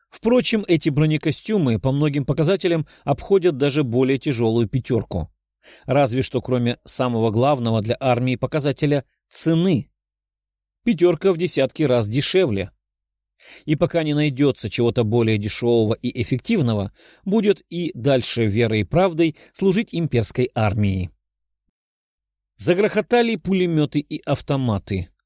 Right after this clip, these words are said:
Нападающие рухнули на землю и поползли. Кто-то принялся отстреливаться. Тео же присоединился к веселью, но сильно не увлекался. Он хотел позаботиться о гранатометчиках.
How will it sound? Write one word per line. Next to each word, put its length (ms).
Нападающие 760
рухнули 400
на 120
землю 380
и 180
поползли. 640
Кто-то 220
принялся 440
отстреливаться. 920
Тео 320
же 260
присоединился 760
к 100
веселью, 680
но 320
сильно 400
не 140
увлекался. 720
Он 140
хотел 300
позаботиться 640
о 160
гранатометчиках. 1040